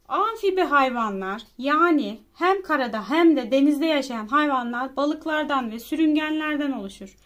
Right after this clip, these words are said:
Burada yani kelimesi geçiş ve bağlantı ifadesi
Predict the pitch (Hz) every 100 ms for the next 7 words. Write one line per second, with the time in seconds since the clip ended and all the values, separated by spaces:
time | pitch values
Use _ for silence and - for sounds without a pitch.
0 | _ _ _ _ 349 370 330 349 262 285
1 | 339 359 330 285 277 262 254 247 302 262
2 | 277 302 302 311 233 247 262 285 294 285
3 | 302 302 269 254 247 254 - 269